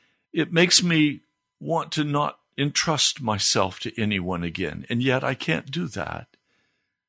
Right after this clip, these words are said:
because God is calling me to pour out my heart. It's hard to come on this radio broadcast and be so vulnerable and open my heart to you.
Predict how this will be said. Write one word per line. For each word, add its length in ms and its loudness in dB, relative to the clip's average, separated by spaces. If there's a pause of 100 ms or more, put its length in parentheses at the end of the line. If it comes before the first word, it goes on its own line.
(500)
because 360 -6
God 420 2
is 140 -2
calling 480 2
me 120 0
to 160 -4 (160)
pour 320 4
out 220 8
my 160 6
heart. 480 -2 (1900)
It's 180 -4
hard 300 0
to 60 -2
come 280 0
on 120 0
this 200 0
radio 380 0
broadcast 720 -2
and 140 -4
be 240 -4
so 380 -2
vulnerable 840 -2 (800)
and 260 -2
open 380 0
my 180 2
heart 400 -4
to 140 -2
you. 420 -2